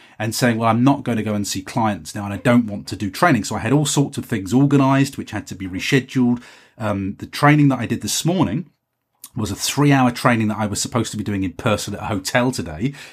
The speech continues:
Clearly, we cancelled that, and I had another training that was cancelled as well.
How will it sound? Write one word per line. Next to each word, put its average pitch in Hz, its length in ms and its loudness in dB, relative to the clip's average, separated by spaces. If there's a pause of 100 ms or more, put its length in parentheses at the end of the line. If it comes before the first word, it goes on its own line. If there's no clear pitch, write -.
(120)
Clearly, 131 300 6
we 104 100 0
cancelled 95 540 -6
that, 98 240 -6
and 110 60 -2
I 110 40 0
had 117 100 -2
another 127 360 4
training 85 500 -4 (280)
that - 140 -8
was 117 140 -6
cancelled 117 560 -2
as 120 140 -2
well. 139 280 2